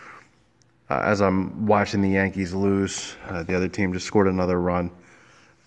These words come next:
Um, I'm thinking about the branding of the Yankees. The, the Yankees are the pinstripes. They're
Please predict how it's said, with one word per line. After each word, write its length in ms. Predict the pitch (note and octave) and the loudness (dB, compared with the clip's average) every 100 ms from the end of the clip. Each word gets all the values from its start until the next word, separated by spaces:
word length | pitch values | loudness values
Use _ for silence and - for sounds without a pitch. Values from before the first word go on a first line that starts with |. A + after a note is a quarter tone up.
| - | -4
Um, 500 | F2 F2+ F2 E2+ F2 - - - _ _ _ - | 0 0 0 -4 -8 -12 -20 -20 _ _ _ -6
I'm 120 | G#2+ | 0
thinking 240 | C3 C3+ | 2 6
about 160 | B2+ G#2 | 6 6
the 80 | G2+ | 4
branding 400 | A2 A2 A2 G#2 | 6 6 6 4
of 40 | |
the 100 | G2 | 4
Yankees. 500 | G2 B2+ B2+ - - - | 4 2 -2 -10 -10 -8
The, 80 | |
the 260 | B1 D#2 G#2 | -6 0 2
Yankees 420 | G#2 G#2+ G#2 G#2 | 4 2 2 2
are 80 | G2+ | 2
the 80 | F#2 | 0
pinstripes. 800 | - G#2+ G2+ - E2+ E2 - - | 0 0 0 0 0 0 -6 -4
They're 360 | F2+ F2 F2+ | 0 0 -2